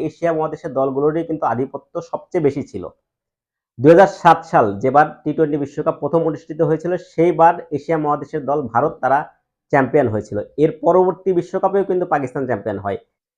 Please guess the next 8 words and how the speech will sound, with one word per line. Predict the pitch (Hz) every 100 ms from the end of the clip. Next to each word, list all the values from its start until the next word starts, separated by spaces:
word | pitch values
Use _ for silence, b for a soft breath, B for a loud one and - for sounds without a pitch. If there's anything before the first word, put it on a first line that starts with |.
| _
এবং | 143 175 180
প্রথম | 180 180 202 196
পাঁচ | 170 160 - - 135
আসরের | - 180 202 190
মধ্যে | 127 104 127 165 151
এশিয়ার | 139 175 165 - _
তিনটি | 220 202 196 196 139
দল | 135